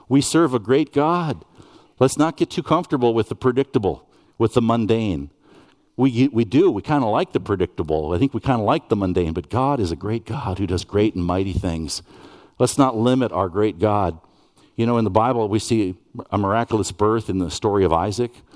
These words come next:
I love that story. In the birth of Samuel, in the birth of John the Baptist.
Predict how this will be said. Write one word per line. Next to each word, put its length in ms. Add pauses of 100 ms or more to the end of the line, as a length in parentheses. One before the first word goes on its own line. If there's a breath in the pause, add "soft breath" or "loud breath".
(400 loud breath)
I 120
love 240
that 180
story. 500 (420 soft breath)
In 120
the 60
birth 240
of 80
Samuel, 720 (320 loud breath)
in 120
the 80
birth 240
of 100
John 300
the 60
Baptist. 640